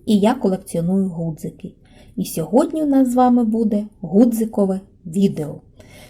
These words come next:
Приїхали, бачите, одночасно три посилочки. От. За два дні вони доїхали, і це, е, гудзики в мою колекцію. Я дуже-дуже задоволена, оскільки останнім часом, е,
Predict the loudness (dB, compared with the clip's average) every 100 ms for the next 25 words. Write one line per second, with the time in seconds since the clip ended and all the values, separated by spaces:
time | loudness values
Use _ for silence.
0 | -10 2 6 6 4 0 -2 -2 -2 -2
1 | -4 -4 0 2 2 0 0 0 0 -4
2 | -6 0 2 4 2 0 0 -4 -4 -8
3 | -10 -10 -12 -18 -20 -20 -20 -12 -8 -8
4 | -8 -16 -20 -20 0 6 6 8 6 4
5 | 0 0 0 0 0 -2 0 0 0 0
6 | 4 2 0 -2 0 2 2 -2 -4 -16
7 | -20 -20 -20 -20 -20 -18 8 10 10 8
8 | 6 6 4 4 2 2 4 6 6 6
9 | 6 6 6 4 0 -2 2 4 4 2
10 | 4 4 8 8 8 6 6 6 6 4
11 | 6 4 4 2 6 6 4 2 0 2
12 | 0 4 0 2 0 2 2 2 2 2
13 | 2 4 6 6 4 0 0 0 -2